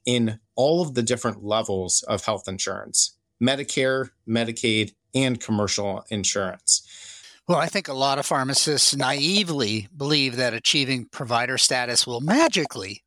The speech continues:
Speaker 2: solve all of our problems and payment for services will begin to flow once the Medicare Act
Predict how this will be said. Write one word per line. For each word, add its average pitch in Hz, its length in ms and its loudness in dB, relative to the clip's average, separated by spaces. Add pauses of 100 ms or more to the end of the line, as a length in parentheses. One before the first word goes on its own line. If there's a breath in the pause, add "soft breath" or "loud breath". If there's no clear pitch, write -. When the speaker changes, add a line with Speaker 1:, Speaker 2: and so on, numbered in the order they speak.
Speaker 2:
solve 175 400 4
all 170 240 4
of 151 80 -6
our 143 180 -2
problems 117 800 -4
and 123 260 -4
payment 208 380 -2
for 165 80 -4
services 139 600 2
will 143 120 -2
begin 147 320 -2
to 135 100 -4
flow 175 720 0 (580 loud breath)
once 160 560 2
the 123 560 2
Medicare 135 480 0
Act 113 300 -4